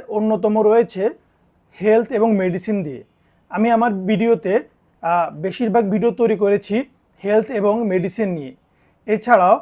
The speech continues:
উম, আমার দেশের সার্বিক পরিস্থিতি, আমার দেশের বর্তমান অবস্থা, আমার দেশের সাংস্কৃতিক অবস্থা, অর্থনৈতিক অবস্থা, বিভিন্ন বিষয় দিয়েও আমি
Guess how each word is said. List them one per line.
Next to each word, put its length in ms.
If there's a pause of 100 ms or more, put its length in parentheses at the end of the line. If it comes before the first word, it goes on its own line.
(420)
উম, 100 (280)
আমার 300
দেশের 400
সার্বিক 520
পরিস্থিতি, 640 (300)
আমার 320
দেশের 340
বর্তমান 520
অবস্থা, 460 (280)
আমার 360
দেশের 320
সাংস্কৃতিক 600
অবস্থা, 580 (280)
অর্থনৈতিক 580
অবস্থা, 540 (220)
বিভিন্ন 400
বিষয় 360
দিয়েও 380 (180)
আমি 320